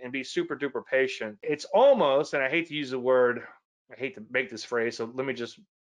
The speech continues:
emphasize the word almost and do some air, air quotes. It's almost like the Jimmy Rogers money in the corner trade, Jimmy Rogers and Market Wizards one. Well, the first Market Wizard says he just waits till his money line in the corner,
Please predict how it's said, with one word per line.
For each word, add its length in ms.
emphasize 520
the 60
word 260
almost 520
and 100
do 100
some 180
air, 320
air 180
quotes. 340
It's 140
almost 320
like 160
the 80
Jimmy 220
Rogers 500
money 260
in 80
the 80
corner 540
trade, 560
Jimmy 200
Rogers 460
and 100
Market 280
Wizards 340
one. 380
Well, 120
the 60
first 240
Market 220
Wizard 300
says 420
he 100
just 180
waits 220
till 120
his 100
money 200
line 160
in 60
the 60
corner, 520